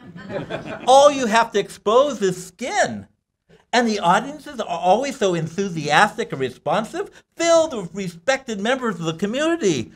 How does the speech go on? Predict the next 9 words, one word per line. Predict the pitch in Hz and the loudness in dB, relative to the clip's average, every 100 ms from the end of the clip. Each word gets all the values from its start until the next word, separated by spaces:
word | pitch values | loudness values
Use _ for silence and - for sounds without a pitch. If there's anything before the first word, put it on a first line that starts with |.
| _ | _
like | 151 165 165 | -2 -2 -2
businessmen | 202 233 277 - 202 147 - | -4 -4 -10 -8 -6 -6 -6
and | 170 170 | -8 -8
politicians. | 170 220 202 - 359 359 101 - _ _ | -4 -2 -2 -4 -10 -10 -12 -16 _ _
<laughs> | 147 - 165 - 170 160 - - - - - - 151 | -18 -14 -14 -14 -14 -14 -16 -16 -18 -18 -18 -14 0
But | 233 196 | 2 4
as | 151 135 110 | 2 2 -2
a | 107 - | -6 -8
poet, | - - 143 233 294 311 | -12 -6 -4 -2 -2 -4